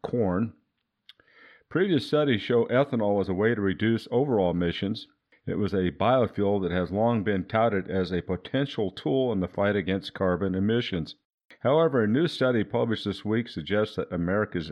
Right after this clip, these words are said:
reliance on corn-based ethanol fuel could actually do more harm than good.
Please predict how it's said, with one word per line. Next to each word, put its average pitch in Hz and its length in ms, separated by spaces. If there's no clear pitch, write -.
reliance 92 640
on 87 200
corn-based 95 600
ethanol 90 480
fuel 95 440
could 107 200
actually 120 520
do 110 180
more 120 280
harm 110 420
than 92 180
good. 87 340